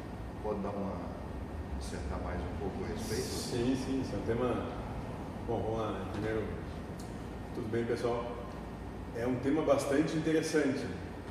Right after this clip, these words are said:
Speaker 2: as questões da obsessão e autoobsessão. E nós vamos trabalhar dentro da nossa proposta que não existe obsessão. Aliás, é, é um absurdo acreditar que existiria alguma, algum ser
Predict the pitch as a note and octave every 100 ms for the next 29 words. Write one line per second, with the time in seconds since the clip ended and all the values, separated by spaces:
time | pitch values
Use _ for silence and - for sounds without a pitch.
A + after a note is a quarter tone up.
0 | - - - - - - B2+ B2 B2 C3
1 | C3 - C#3 A#2+ B2+ D3 B2+ C3+ C3+ C#3
2 | - A#2 - B2 - - - - - -
3 | C3+ B2+ C#3+ D#3 D#3+ E3+ E3 C3+ D#3 C3+
4 | C3+ C3 C3+ B2+ - C3+ - B2 D3 D#3
5 | - A#2+ - B2 B2 G#3+ F#3 - F3 E3+
6 | D3+ D#3 C3+ G2 - - - - - -
7 | - - - - - - B2 F#3+ G3+ D#3
8 | C3+ - C3+ D#3+ D3+ - - A3+ B3 C#3+
9 | D3+ C#3+ C#3+ D3+ G3 F3 D3+ C#3+ D#3+ D#3
10 | D#3 A#2+ - - - - - - - B2+
11 | C3 C#3 F#3 G3+ E3+ D3+ C#3 C3+ C3 G3+
12 | G#3+ - - C#3+ C#3+ D#3 D3